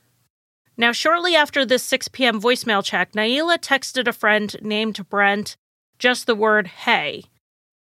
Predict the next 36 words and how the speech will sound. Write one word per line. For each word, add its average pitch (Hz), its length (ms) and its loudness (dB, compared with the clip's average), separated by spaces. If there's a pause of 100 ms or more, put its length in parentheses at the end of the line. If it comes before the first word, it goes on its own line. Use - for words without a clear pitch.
(140)
Then 247 240 0
ten 285 460 0
minutes 254 420 -2
later, 247 540 0 (400)
Naila's 254 500 0
phone 226 380 0
called 196 400 -2 (160)
a 196 80 -4
restaurant. 190 920 -4 (680)
Based 302 300 2
on 302 180 4
pings, 269 540 -2 (200)
the 220 140 0
two 294 200 -4
calls 254 360 0
were 233 320 2
on 220 180 2
towers 226 640 0
ten 262 260 0
minutes 240 280 0
apart, - 540 -2 (360)
which 226 360 -4
gave 254 400 0
police 233 400 -4
the 220 140 -4
impression 233 640 -2
she - 200 -4
was 196 200 -4
driving. 196 720 -2 (560)
Now, 269 200 4
I 269 80 4
say 339 240 0
it 403 80 0
was 285 160 0
Naila's 240 560 0
phone 320 420 0